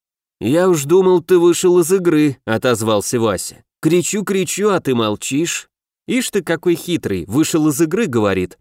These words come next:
будто не знает, что в Инферно нельзя попасть по-другому. Хм, а может и вправду не знает? Или у Макса неверные сведения? Ну да не суть,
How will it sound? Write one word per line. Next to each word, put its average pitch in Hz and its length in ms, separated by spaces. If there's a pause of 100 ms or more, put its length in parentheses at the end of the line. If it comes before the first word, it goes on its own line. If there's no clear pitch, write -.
(260)
будто 147 380
не 170 120
знает, 151 340
что 131 180
в 117 80
Инферно 139 400
нельзя 135 380
попасть 127 440
по-другому. 104 640 (540)
Хм, 87 420 (120)
а 98 120
может 110 340
и - 20
вправду 180 440
не 127 140
знает? 87 420 (440)
Или 110 180
у 120 120
Макса 127 380
неверные 113 460
сведения? 120 600 (360)
Ну 147 160
да 170 100
не 165 140
суть, 127 360